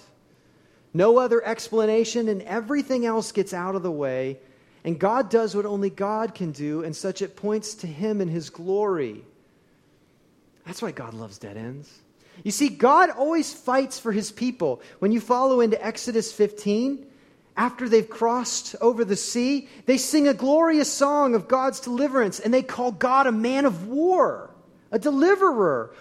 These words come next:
one who fights for the oppressed and the vulnerable, who will not sit by when injustice is taking ca-, taking place.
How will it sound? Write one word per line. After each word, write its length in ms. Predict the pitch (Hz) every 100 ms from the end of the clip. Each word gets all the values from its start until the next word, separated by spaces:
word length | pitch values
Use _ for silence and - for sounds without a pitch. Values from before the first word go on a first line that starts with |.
| -
one 100 | 302
who 80 | 302
fights 500 | - 320 320 349 -
for 140 | 294
the 140 | 269 269
oppressed 640 | 262 - 311 320 - -
and 180 | 247 233
the 60 |
vulnerable, 640 | 214 202 294 339 320 220 202
who 140 | 180
will 240 | 240 294 330
not 200 | 330 214
sit 320 | - 240 170
by 300 | 240 294 330
when 180 | 262 214
injustice 760 | 202 151 254 320 - 233 -
is 100 | 196
taking 400 | - 185 156 156
ca-, 320 | 139 147 131 139 - 143
taking 260 | 151 139
place. 420 | 127 135 - -